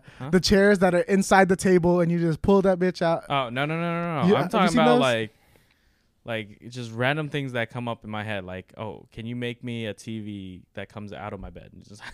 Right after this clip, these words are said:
Speaker 1: <laughs> so I could
Speaker 2: What the? You press a button, bro. It just slides
Speaker 1: And
Speaker 2: from
Speaker 1: then
Speaker 2: on the, on the
Speaker 1: yeah,
Speaker 2: bottom
Speaker 1: under the
Speaker 2: and then
Speaker 1: bottom,
Speaker 2: po-,
Speaker 1: and then it
Speaker 2: pulls
Speaker 1: pops
Speaker 2: up
Speaker 1: up
Speaker 2: on
Speaker 1: or something.
Speaker 2: top.
Speaker 1: Yeah.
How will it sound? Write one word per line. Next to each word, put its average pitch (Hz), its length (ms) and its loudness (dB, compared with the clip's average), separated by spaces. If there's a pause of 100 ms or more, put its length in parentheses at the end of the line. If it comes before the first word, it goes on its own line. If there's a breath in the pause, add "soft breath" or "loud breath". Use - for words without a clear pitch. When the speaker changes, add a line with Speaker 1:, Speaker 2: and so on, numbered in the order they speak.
Speaker 1:
<laughs> - 140 -8
so 131 240 -6
I 110 120 -4
could 110 120 -8
Speaker 2:
What 156 360 2
the? 135 180 0
You 160 140 -2
press 190 180 2
a 160 60 -4
button, 151 240 0
bro. 147 200 0
It 151 140 2
just 143 220 -4
slides 151 220 2
Speaker 1:
And 131 40 -4
Speaker 2:
from 190 140 4
Speaker 1:
then 175 80 2
Speaker 2:
on 202 80 8
the, 196 80 10 (180)
on 220 140 10
the 214 80 12
Speaker 1:
yeah, 170 40 8
Speaker 2:
bottom 196 280 12
Speaker 1:
under 175 80 2
the 180 60 2
Speaker 2:
and 175 80 4
then 175 80 6
Speaker 1:
bottom, 202 140 2
Speaker 2:
po-, 180 100 6
Speaker 1:
and - 100 -2
then 127 60 -6
it 127 60 -6
Speaker 2:
pulls 196 200 8
Speaker 1:
pops 208 60 8
Speaker 2:
up 147 40 6
Speaker 1:
up 190 60 2
Speaker 2:
on 190 80 4
Speaker 1:
or - 20 -4
something. 202 220 2
Speaker 2:
top. - 20 -10
Speaker 1:
Yeah. 123 280 -8